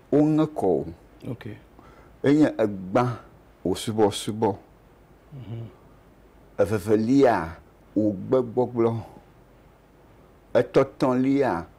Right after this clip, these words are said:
Speaker 1: wòha dzidzi. Eye mamlɛa nua wòsu mo boloawo.
Speaker 2: Enye wòsim-, wòsim bɔs o.
Speaker 1: Wòsim bɔs o. Ne woxɔ nu me wɔme ene ma shi o kɔa, ke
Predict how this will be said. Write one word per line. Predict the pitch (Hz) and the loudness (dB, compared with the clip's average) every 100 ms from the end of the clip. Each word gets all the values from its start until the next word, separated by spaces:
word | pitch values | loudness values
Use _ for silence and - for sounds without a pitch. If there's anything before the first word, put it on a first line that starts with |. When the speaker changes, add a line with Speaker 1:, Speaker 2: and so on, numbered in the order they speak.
| - - | -20 -8
Speaker 1:
wòha | 98 95 87 95 110 | -4 -4 -4 -4 -4
dzidzi. | 110 107 104 95 - 101 90 - - - _ _ - - _ - - _ _ _ _ _ - | -4 -8 -10 -10 -10 -12 -14 -20 -20 -20 _ _ -20 -20 _ -20 -20 _ _ _ _ _ 2
Eye | 120 | 4
mamlɛa | 131 104 95 117 131 143 | 6 2 0 0 0 0
nua | 139 123 92 95 - | 0 0 -2 -4 -14
wòsu | - - - 131 | -8 -8 -2 0
mo | 113 | 2
boloawo. | 82 85 90 107 110 104 104 110 - - - | 2 2 4 4 2 -2 -6 -10 -14 -20 -18
Speaker 2:
Enye | - 131 | -6 -2
wòsim-, | 107 - 131 127 | -2 -2 -2 -2
wòsim | 131 120 151 139 | -4 -4 -2 0
bɔs | 120 110 98 | 0 -2 -6
o. | 87 - | -8 -4
Speaker 1:
Wòsim | 95 - - 123 | -4 -2 -2 -2
bɔs | 107 95 92 - | 0 0 0 -6
o. | 82 87 - - - - - - - | -8 -10 -18 -20 -20 -20 -20 -20 -18
Ne | 120 131 | -6 4
woxɔ | 151 196 226 233 - 151 | 8 10 10 6 2 2
nu | 139 156 | 2 0
me | 165 151 | 2 4
wɔme | 143 135 | 4 2
ene | 123 117 113 | 0 0 0
ma | 117 127 | 0 -2
shi | 98 - | -4 -6
o | 117 87 | -6 -6
kɔa, | - - - - - - - - - | -6 -8 -8 -16 -20 -20 -20 -14 -4
ke | 139 135 | -2 -2